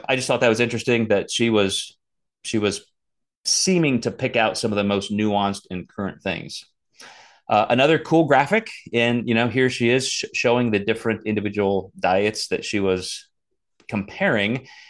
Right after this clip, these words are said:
and just another cool, like, sliding bar graph that these have this much protein, this much fat, this much carbohydrate.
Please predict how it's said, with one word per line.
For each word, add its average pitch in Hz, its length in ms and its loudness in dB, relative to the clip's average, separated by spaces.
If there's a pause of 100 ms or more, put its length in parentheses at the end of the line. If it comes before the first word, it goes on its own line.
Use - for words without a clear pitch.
(260)
and 127 220 0
just 143 160 0
another 147 240 4
cool, 143 320 2
like, 127 240 2
sliding 120 520 0
bar 110 220 4
graph 110 440 2
that 104 280 -2
these 107 220 0
have 101 180 0
this 101 160 -6
much 113 200 -4
protein, 113 560 0
this 95 220 -10
much 101 280 -4
fat, 101 280 2
this 92 200 -8
much 98 180 -8
carbohydrate. 107 760 -2